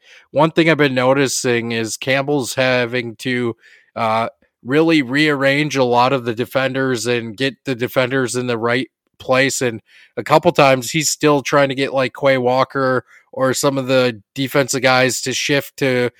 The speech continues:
certain areas, and the ball's being snapped, so he's not ready himself. So I don't know how much that goes into,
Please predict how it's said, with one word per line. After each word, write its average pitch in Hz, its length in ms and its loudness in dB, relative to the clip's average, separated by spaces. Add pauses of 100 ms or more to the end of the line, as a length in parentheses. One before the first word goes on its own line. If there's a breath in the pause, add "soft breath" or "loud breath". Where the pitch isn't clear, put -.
(200 soft breath)
certain 143 420 0
areas, 123 600 0
and 123 120 -6
the 117 60 -8
ball's 123 380 2
being 120 180 -4
snapped, 123 480 -4
so 123 160 -4
he's 147 320 -4
not 135 240 2
ready 127 300 -2
himself. 120 540 -2
So 113 340 -2 (340 loud breath)
I 139 60 -4
don't 151 120 4
know 147 140 2
how 139 140 4
much 143 240 -2
that 135 160 2
goes 131 280 2
into, 123 760 -4